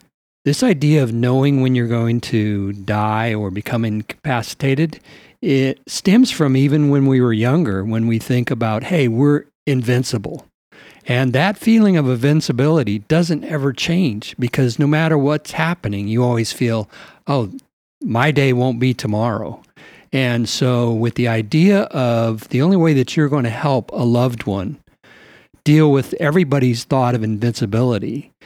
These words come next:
is to prepare that loved one for the fact that you may not be invincible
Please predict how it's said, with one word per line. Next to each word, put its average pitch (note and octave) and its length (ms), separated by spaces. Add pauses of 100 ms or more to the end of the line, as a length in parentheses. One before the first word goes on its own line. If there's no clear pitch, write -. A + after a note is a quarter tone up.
(160)
is C3 320
to - 140
prepare B2+ 920 (180)
that C3+ 200
loved C#3+ 340
one G#2+ 420 (340)
for C#3+ 260
the C#3 120
fact C#3+ 380
that - 180
you D#3 60
may E3+ 180
not A#2+ 220
be A2+ 160
invincible G2+ 640